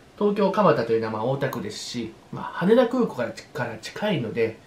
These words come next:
まあ、私みたいに九州に住んでる人間からも、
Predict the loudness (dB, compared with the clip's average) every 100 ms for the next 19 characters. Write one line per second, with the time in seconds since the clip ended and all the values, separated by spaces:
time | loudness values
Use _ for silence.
0 | -20 -20 -20 -18 -4 -2 0 -2 -2 -2
1 | -2 -2 4 4 4 -2 0 0 -2 -4
2 | -6 -10 -20 -20 -20 -20 -20 -20 -6 2
3 | 4 4 4 4 4 2 -2